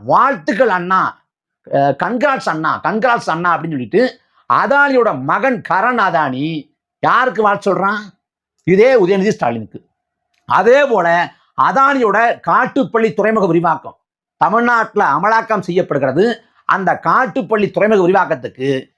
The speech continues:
தி மு க அரசு எதிர்ப்பு தெரிவிக்கவில்லை. அதே போல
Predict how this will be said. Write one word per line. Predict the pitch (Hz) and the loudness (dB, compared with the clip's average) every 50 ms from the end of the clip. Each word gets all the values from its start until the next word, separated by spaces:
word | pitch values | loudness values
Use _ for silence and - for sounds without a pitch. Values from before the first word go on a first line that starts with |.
| _ _ _ _ _ _ - | _ _ _ _ _ _ -2
தி | 190 202 220 226 | 0 2 4 4
மு | 226 226 196 | 4 2 2
க | - 180 170 | 2 0 0
அரசு | 156 143 139 - 196 214 - | 0 0 -2 -2 -2 -2 0
எதிர்ப்பு | 147 151 170 175 - 175 | 0 0 0 0 0 -2
தெரிவிக்கவில்லை. | 139 147 135 120 101 - 127 117 107 101 110 151 156 113 - _ _ _ _ _ _ _ _ _ _ - | 0 0 0 0 0 -2 -2 -2 -2 -2 -2 -2 -2 -2 -6 _ _ _ _ _ _ _ _ _ _ -2
அதே | 139 185 226 262 285 302 294 | 0 2 4 4 4 4 4
போல | 269 254 214 185 160 | 2 2 2 2 2